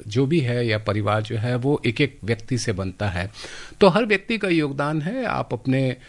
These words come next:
अ, उत्पादकता पर ध्यान दीजिए, अ, किस तरीके से आप ज़्यादा बेहतर तरीके से काम कर सकते हैं, उत्पादन में, उत्पादकता में योगदान कर सकते हैं, यही आपका सबसे बड़ा योगदान होगा। और जाहिर सी बात है कि, अ, ईमानदारी भी बहुत ज़रूरी है।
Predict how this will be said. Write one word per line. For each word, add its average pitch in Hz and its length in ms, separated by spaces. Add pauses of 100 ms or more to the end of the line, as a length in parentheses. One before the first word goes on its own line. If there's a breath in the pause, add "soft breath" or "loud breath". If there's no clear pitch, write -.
(300 loud breath)
अ, 113 180
उत्पादकता 123 600
पर 127 180
ध्यान 113 300
दीजिए, 127 420
अ, 135 120
किस 107 540
तरीके 117 360
से 131 160
आप 113 180
ज़्यादा 117 280
बेहतर 110 420
तरीके 123 400
से 117 160
काम 113 280
कर 117 180
सकते - 340
हैं, 127 80
उत्पादन 110 420
में, 113 260
उत्पादकता 110 580
में 110 140
योगदान 104 380
कर 110 160
सकते 113 280
हैं, 139 80
यही 123 200
आपका 131 280
सबसे 117 280
बड़ा 117 120
योगदान 107 420
होगा। 180 180
और 185 80
जाहिर 117 220
सी 135 140
बात 110 280
है 110 180 (400 loud breath)
कि, 107 400
अ, 104 240 (140)
ईमानदारी 101 420
भी 101 100
बहुत 95 220
ज़रूरी 98 340
है। 101 220